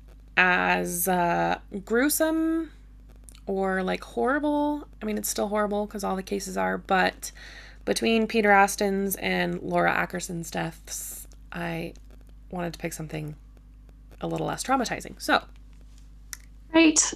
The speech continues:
Speaker 2: I mean, the cases that we cover, while they're fascinating, it does get to you. And I start to have bad dreams after too many, like,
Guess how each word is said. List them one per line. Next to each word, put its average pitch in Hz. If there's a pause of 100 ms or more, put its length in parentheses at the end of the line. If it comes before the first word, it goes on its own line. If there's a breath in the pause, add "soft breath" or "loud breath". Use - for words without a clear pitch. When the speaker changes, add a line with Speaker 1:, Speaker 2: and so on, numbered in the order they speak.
(100)
Speaker 2:
I 269
mean, 277
the 254
cases 277
that 330
we 262
cover, 214 (500)
while 208
they're 202
fascinating, 202
it 208
does 220
get -
to -
you. 208
And 196
I 185
start 214
to 214
have 202
bad 135
dreams 95
after -
too -
many, - (220)
like, -